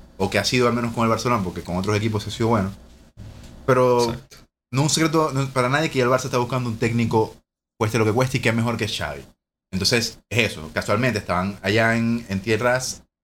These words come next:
Speaker 1: árabes. Está,
Speaker 2: Ujú.
Speaker 1: eh, se-, Eric Abidal, que es el, el director deportivo, se reunió con Xavi.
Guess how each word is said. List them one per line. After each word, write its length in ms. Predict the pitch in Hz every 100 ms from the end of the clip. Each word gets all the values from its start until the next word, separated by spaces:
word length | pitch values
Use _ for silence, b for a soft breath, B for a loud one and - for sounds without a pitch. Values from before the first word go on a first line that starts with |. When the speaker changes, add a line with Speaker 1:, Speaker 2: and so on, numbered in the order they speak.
| _
Speaker 1:
árabes. 480 | 165 131 151 - - _ _ _ -
Está, 280 | 123 92 -
Speaker 2:
Ujú. 80 | 135
Speaker 1:
eh, 160 | 92 90
se-, 240 | 104 90 - - _ -
Eric 220 | 101 107
Abidal, 460 | 110 120 139 131 135
que 80 | 95
es 80 | 101
el, 880 | 101 101 98 98 95 95 90 87 82 - _ _ _ _
el 180 | 90 87
director 300 | 95 87 107
deportivo, 420 | 110 113 101 135
se 120 | - 101
reunió 240 | 90 90
con 140 | 107
Xavi. 440 | 110 160 127 131